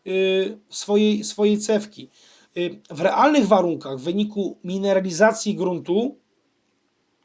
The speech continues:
y, generowane pole jest sta-, y, s-, stale zakłócane. Y, gdyby, mm,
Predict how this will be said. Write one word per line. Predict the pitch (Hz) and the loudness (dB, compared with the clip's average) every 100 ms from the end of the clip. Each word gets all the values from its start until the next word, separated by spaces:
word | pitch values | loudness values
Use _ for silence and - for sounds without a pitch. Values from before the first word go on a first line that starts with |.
| _ _ - | _ _ -10
y, | 160 160 156 151 151 151 156 - _ _ - | -4 -2 0 0 0 -4 -6 -18 _ _ 0
generowane | 190 202 196 190 269 262 | 4 6 6 8 8 6
pole | - 190 185 214 | 4 2 2 2
jest | 214 208 - _ | 2 0 -8 _
sta-, | - - - 220 208 202 | -10 -10 0 4 4 4
y, | 208 202 | 4 2
s-, | 202 - - | 2 -4 -8
stale | 208 - 233 233 | -8 -4 -2 -2
zakłócane. | 233 226 220 254 240 151 127 - _ - - _ - | -2 -6 -4 0 0 -2 -8 -18 _ -20 -20 _ -4
Y, | 180 | -2
gdyby, | 160 175 202 214 208 202 - | 0 4 6 8 8 8 0
mm, | 175 170 170 170 | -12 -10 -8 -10